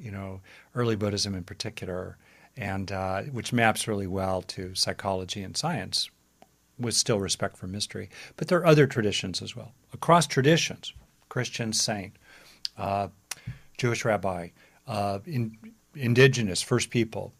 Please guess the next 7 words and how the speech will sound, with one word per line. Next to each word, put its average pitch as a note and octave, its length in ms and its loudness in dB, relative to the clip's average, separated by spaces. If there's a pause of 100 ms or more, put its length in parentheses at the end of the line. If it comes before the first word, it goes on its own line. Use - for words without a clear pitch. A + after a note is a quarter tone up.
native A2 320 -2
people, G2+ 520 -6
teacher, G#2+ 460 -2
shaman, G2+ 600 -4 (140)
um, G2 480 -6 (920)
you A#2+ 80 -14
know, B2 160 -14